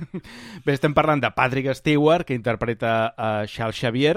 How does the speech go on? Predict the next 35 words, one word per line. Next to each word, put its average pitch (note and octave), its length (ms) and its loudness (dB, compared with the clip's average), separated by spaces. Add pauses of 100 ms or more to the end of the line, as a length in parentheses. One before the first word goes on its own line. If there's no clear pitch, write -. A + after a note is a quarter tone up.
(120)
una C#3+ 280 2
vegada A#2+ 260 2
més, F3+ 320 -4
una A#2+ 180 0
vegada A2+ 240 0
més A2 140 -4
el G#2+ 100 -4
maten. E3 380 -2
Jo G2+ 80 -10
sé, A#2 160 -16
quantes D3 320 0
vegades D3+ 360 2
han C#3+ 120 0
matat C#3 340 -2
el C3+ 120 0
professor C#3+ 360 0
Xavier? D3 360 4 (420)
Ja, C#3 180 -8
ja B2+ 220 -2
prou, E3 360 6
o - 80 -12
sigui, D3 140 -6
cada D3 220 0
pel·lícula C#3+ 480 0
que C#3 100 0
surt... C#3 300 0 (160)
Bueno, C#3 200 -2
els A#2+ 140 -4
còmics C#3+ 320 2
també C#3 200 0
l'han B2+ 120 0
matat B2+ 240 2
moltes B2 300 -2
vegades, D3 400 2
no? C#3 200 -8